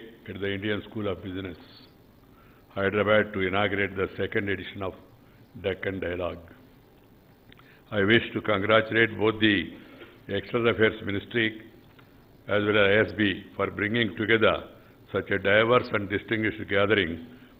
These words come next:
on a common platform to deliberate on the important and topical challenges confronting all nations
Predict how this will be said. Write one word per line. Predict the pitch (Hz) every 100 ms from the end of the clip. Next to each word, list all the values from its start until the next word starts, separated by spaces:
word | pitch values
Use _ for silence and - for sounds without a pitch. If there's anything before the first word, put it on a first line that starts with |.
| -
on | 98
a | 98
common | - 107 113 120
platform | 101 107 98 - 107 98 82 - - - - _
to | 95 90
deliberate | 98 107 113 120 123 - -
on | 98
the | 98
important | 95 92 110 113 117 113 110
and | 101
topical | 107 104 117 104 101 -
challenges | 104 107 98 90 85 - - - - - -
confronting | 104 107 107 107 101 104 101
all | 101
nations | 107 98 98 - 92